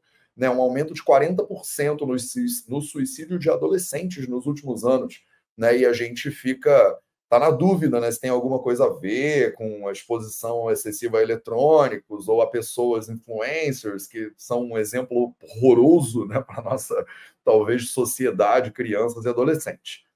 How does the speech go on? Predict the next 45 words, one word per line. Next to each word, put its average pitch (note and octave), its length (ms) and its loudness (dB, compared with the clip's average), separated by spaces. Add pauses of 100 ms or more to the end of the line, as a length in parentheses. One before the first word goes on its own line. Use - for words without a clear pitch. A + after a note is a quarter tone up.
(140)
tá? A#2+ 180 4
Mas B2+ 240 0
aí... C3 420 2 (840)
Tô C3 80 2
botando B2+ 320 2
aqui B2+ 160 0
pra B2 140 4
você, C3+ 440 2
né, C3+ 280 0
que C3 280 -2
talvez C#3+ 560 2
eles C#3 200 -2
não C#3+ 100 0
deveriam, B2 580 0
né, G2+ 140 -6
divulgar G2 420 -2
essas - 220 -4
coisas, F#3+ 300 -2
mas, G3 240 -2
de F3 260 -10
qualquer F#3 320 2
forma, F#3+ 160 2
não F#3 140 2
sou F3+ 160 6
eu E3+ 80 6
que E3 100 -2
mando C#3 240 2
em B2+ 80 0
que, B2 100 -6
que B2+ 80 -10
eles B2+ 200 -6
têm B2 100 -6
que A#2+ 60 -16
divulgar A#2 360 2
ou C3 140 4
não. C#3+ 320 2
O C#3 100 -4
que C#3 140 -8
que C#3+ 140 -4
eu C#3+ 80 2
posso C3+ 260 2
falar A#2 220 2
pra B2 100 0
você B2 380 0
é, - 180 4